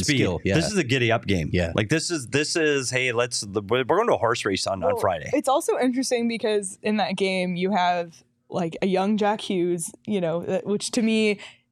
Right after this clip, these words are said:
Speaker 3: parallel, like, if I'm just thinking parallels, you got Hughes, you got Keller, I know in different roles, and then you got Cooley and you have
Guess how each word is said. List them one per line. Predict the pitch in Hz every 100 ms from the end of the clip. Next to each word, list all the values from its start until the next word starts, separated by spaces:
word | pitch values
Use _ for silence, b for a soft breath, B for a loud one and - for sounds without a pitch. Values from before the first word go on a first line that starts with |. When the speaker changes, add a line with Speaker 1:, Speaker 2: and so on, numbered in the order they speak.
| _ -
Speaker 3:
parallel, | 226 233 220 185
like, | 214 208
if | 214
I'm | 214
just | 208
thinking | 220 202 185
parallels, | 214 190 180 175 170
you | 190
got | 175 -
Hughes, | - - 233 226 226 208
you |
got | 208 190 - -
Keller, | - 190 175
I | 175
know | 185
in | 190
different | 185 180 156 127 - -
roles, | 196 175 190 B B -
and | 214
then | 220 214
you | 208
got | 202 196 185 - _
Cooley | - 262 277 285 294
and | 240 208
you | 196
have | 190 180 -